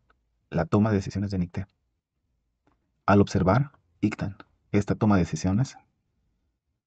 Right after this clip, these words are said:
pudo crear un, una división en el pastel, división azul y división amarilla. Esta división representa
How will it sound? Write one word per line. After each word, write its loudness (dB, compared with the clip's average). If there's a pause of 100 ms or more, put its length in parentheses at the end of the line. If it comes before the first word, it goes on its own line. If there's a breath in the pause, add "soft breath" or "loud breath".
(100)
pudo 8
crear 4 (800)
un, 2 (440)
una 2
división 0
en 2
el -2
pastel, -8 (720)
división 0
azul 0
y 0
división 0
amarilla. -2 (1160)
Esta 2
división 2
representa -4